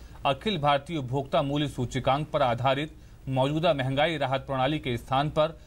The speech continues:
वर्ष में दो बार केंद्रीय सरकार के कर्मचारियों पर लागू होने वाली महंगाई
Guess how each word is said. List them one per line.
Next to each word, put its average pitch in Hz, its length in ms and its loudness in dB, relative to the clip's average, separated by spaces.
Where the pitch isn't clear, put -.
वर्ष 151 300 0
में 147 240 0
दो 170 180 4
बार 135 280 4
केंद्रीय 170 400 -2
सरकार 147 440 0
के 175 180 -6
कर्मचारियों 127 680 0
पर 151 140 -2
लागू 131 360 2
होने 123 260 2
वाली 123 360 2
महंगाई 139 500 2